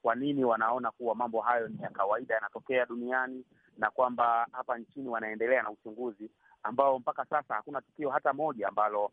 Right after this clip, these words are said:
eh, jeshi letu limekuja kusema kwamba uchunguzi ulifikia,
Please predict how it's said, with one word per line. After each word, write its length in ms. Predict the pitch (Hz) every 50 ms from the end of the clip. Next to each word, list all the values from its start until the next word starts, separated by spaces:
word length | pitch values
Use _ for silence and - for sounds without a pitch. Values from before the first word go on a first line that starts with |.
| _ _ _ _ _ _ _ - - _ _ _ - -
eh, 160 | 110 113 113 117
jeshi 240 | 120 120 - -
letu 240 | 127 139 147 - 131
limekuja 420 | 117 110 110 - - 135 127 120 117
kusema 340 | _ _ - 131 120 110
kwamba 260 | 107 - 110 107 104 101
uchunguzi 400 | - - 110 107 123 120 107 104
ulifikia, 540 | 98 - - 101 - - 107 110 113 143